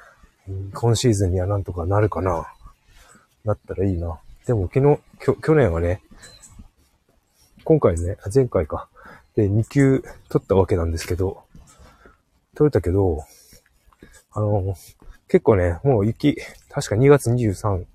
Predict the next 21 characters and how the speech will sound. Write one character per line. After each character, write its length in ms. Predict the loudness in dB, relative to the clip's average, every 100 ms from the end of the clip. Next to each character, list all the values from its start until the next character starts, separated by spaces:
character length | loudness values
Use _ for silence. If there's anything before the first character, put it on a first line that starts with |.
| -20 -20 -20 -8
の 60 | 0
休 220 | 2 4
み 140 | 4
の 100 | 4
日 180 | 4 0 -4 -20 -20 _ _ _ _ -6
に 220 | -6 -6 -10
試 160 | -4
験 180 | 2 4
を 40 | 4
受 120 | 0
け 60 | -2
て 160 | -2
合 200 | 0 -2
格 220 | 0 -4
し 80 | -2
た 100 | -2
ん 40 | -2
で 80 |
す 80 | -4
け 80 | -4
ど、 160 | -6